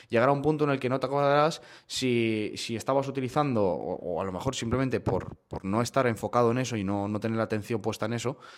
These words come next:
¿vale? Eh, pues pasarán los meses y seguirás utilizando la misma carga, mismo peso en todos los ejercicios, ¿vale? Entonces, esta es la primera razón, saber que, que, que, que estás mejorando, tener constancia de que estás mejorando,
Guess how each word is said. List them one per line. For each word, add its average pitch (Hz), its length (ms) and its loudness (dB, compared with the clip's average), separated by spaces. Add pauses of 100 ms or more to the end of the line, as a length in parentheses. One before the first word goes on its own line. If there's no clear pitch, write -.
(180)
¿vale? 127 260 0 (120)
Eh, 104 340 2 (540)
pues - 180 -14
pasarán - 380 -4
los 113 100 2
meses 127 440 -4
y 101 80 -8
seguirás 92 320 -4
utilizando 117 580 -4
la 90 140 -6
misma 104 240 -4
carga, 127 420 2
mismo 107 240 -4
peso 117 380 -2
en 95 140 -8
todos 90 160 -2
los 87 120 -4
ejercicios, 87 640 -14 (400)
¿vale? - 420 0 (160)
Entonces, 123 480 2
esta 117 200 -8
es 139 40 -2
la 135 80 4
primera 120 280 0
razón, 101 440 -4
saber 120 380 0
que, 117 680 -4
que, 98 260 -6
que, 92 400 -6
que 95 80 -10
estás 110 200 -8
mejorando, 120 460 0
tener 110 240 -4
constancia 123 520 2
de 98 80 2
que 104 60 -4
estás 117 200 -4
mejorando, 117 540 0